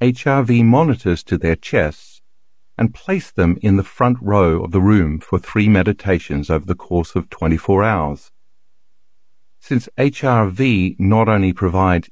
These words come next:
insight into the coherence of the heart, but also gives us information about the brain and emotions, we wanted to measure subjects' H R V for a full twenty-four hours.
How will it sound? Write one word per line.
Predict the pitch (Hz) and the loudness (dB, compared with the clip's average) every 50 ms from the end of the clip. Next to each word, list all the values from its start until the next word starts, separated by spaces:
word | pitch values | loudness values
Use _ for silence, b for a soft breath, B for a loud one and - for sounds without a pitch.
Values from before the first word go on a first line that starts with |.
| - | -4
insight | - 131 143 143 127 - - 101 87 80 82 - - | -2 0 0 0 -2 -2 -2 -2 0 0 -2 -4 -2
into | - 95 87 | -2 -2 0
the | 90 90 | 0 -2
coherence | 90 - - 107 98 87 - - - 151 156 135 104 90 - - | -4 -2 0 0 0 0 -2 -4 -2 0 0 2 2 0 -2 -4
of | - 73 | -10 -6
the | - 90 | -6 -8
heart, | - - - 151 135 101 80 78 - - - - - - - - - - - - - - | -8 -4 -2 -2 0 0 0 -2 -4 -8 -18 -20 -20 -20 -20 -20 -20 -20 -20 -20 -4 -4
but | - - - - | -4 -4 0 0
also | 143 170 190 175 - - 131 107 | 2 2 2 2 0 0 0 0
gives | 95 85 104 113 98 98 | 0 0 -2 -2 0 0
us | 98 92 - - - | -2 -2 -2 -2 0
information | 127 127 123 123 - 98 92 101 107 120 123 - - 113 92 | 2 2 2 2 0 -2 0 2 2 0 0 0 -2 0 0
about | 85 82 101 101 101 - | 0 0 -2 -2 -2 -4
the | - 87 | -6 -10
brain | 73 - 104 107 107 107 101 92 | -4 -2 0 0 2 0 0 0
and | 85 82 82 | 0 0 0
emotions, | 80 87 101 120 127 123 - - 80 73 71 73 78 - - - - - - - - - - - - - - | 0 2 2 2 0 -2 -4 -6 -6 -6 -6 -8 -10 -14 -20 -20 -20 -20 -20 -20 -20 -20 -20 -20 -14 -4 0
we | 151 175 | 0 2
wanted | 170 170 175 185 180 - 170 135 - | 2 2 2 2 0 0 -4 -2 0
to | 127 | 2
measure | 117 113 113 113 110 - 120 104 | 2 4 4 2 2 0 -2 -4
subjects' | - - - 117 - - - 95 92 90 - - - - - - - - - | -2 -4 -4 -4 -4 -2 -2 -2 -2 -2 -4 -16 -20 -20 -20 -20 -20 -6 0
H | 123 127 123 123 - 139 | 0 0 0 0 -2 0
R | 127 123 123 | 0 2 2
V | 113 - 98 87 80 80 82 - - | 2 0 0 0 0 -2 -4 -8 -6
for | - 120 110 | -2 0 0
a | 104 | 0
full | - - - - - 175 135 90 80 80 87 - - - - | -2 -10 -10 -2 0 2 2 2 0 -6 -10 -16 -20 -20 -20
twenty-four | - - 117 107 101 98 - - 107 98 101 | -4 -2 0 2 2 0 0 0 0 2 2
hours. | 110 117 98 78 73 73 76 - - | 2 0 0 -2 -4 -6 -8 -12 -20